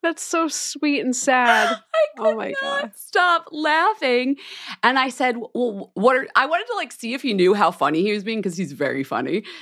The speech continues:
Speaker 2: And, and I said, "What are taxes?" And he explained it completely correctly. So I knew he knew what he was saying. Like, and he knows what, like, other things that are adult that people do. He just was trying to make me laugh, which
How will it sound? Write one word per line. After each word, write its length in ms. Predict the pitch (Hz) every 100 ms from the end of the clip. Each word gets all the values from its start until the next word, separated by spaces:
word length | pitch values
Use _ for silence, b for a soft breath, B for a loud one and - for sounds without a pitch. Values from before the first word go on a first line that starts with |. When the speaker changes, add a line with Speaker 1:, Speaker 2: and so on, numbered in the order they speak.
| B B -
Speaker 2:
And, 220 | 202 208
and 100 | 190
I 80 | 196
said, 140 | 202 202
"What 100 | 208
are 80 | 196
taxes?" 400 | 190 180 175 156
And 160 | 185
he 60 | 180
explained 360 | 170 - 214
it 80 | 160
completely 420 | 180 165 190 165
correctly. 480 | 156 156 135 - 214
So 120 | 269 196
I 80 |
knew 220 | 202 233 285
he 180 | 196
knew 140 | 185 190
what 80 | 160
he 80 |
was 160 | 135 143
saying. 400 | 170 127 - -
Like, 240 | 160 170
and 140 | 214 262
he 120 | 311
knows 300 | 359 285 214
what, 120 | 175
like, 300 | - 135 - _
other 200 | 160 156
things 280 | 160 151 160
that 100 | 165
are 100 | 147
adult 340 | 147 143 143
that 120 | 208 202
people 240 | 196 185
do. 80 | 180
He 140 | 202 220
just 200 | 247 214
was 140 | 196 - 170
trying 160 | 160
to 40 | 139
make 160 | 139
me 80 | 147
laugh, 320 | 127 - -
which 220 | - 190